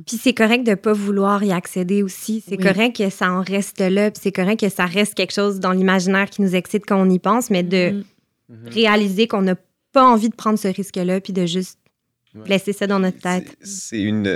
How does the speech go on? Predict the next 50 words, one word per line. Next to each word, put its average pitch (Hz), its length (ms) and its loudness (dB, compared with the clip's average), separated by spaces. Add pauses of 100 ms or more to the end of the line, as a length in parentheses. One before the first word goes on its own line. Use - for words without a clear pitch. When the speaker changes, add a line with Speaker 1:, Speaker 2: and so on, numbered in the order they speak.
Speaker 3:
on 104 100 0
en 107 60 2
discutait - 400 -4
tantôt, 143 360 -2
mais 123 180 0
tu - 80 -12
sais, 196 100 -2
mettons 147 240 0
quelqu'un 123 300 -2
qui 127 80 -2
a 95 40 2
un 98 60 0
fantasme 101 480 0 (140)
hyper 113 680 0
précis, 101 560 -8
genre 80 720 -8
baiser 98 400 0
avec 98 240 2
un 92 80 -2
bonnet 95 380 0
de 95 80 -8
bébé, 87 340 -8
mettons, 76 320 -12
puis 98 200 -10
qui, - 120 -20 (100)
qui - 140 -18 (180)
est 127 120 0
incapable 110 840 0
d'avoir 98 320 4
du 98 100 -4
plaisir 107 480 0
au 101 100 4
lit 104 200 0
s'il - 200 -2
y - 20 6
a 92 40 4
pas 104 160 0
le 101 120 2
bonnet 92 260 0
de 95 80 -6
bébé 92 420 -4
ou 92 60 -6
le 85 120 -6
scénario 98 600 -6
de 85 240 -10 (140)
bébé, 90 560 -10
ou 82 60 -12
tu - 180 -12
sais, - 80 -12
c'est, - 220 -10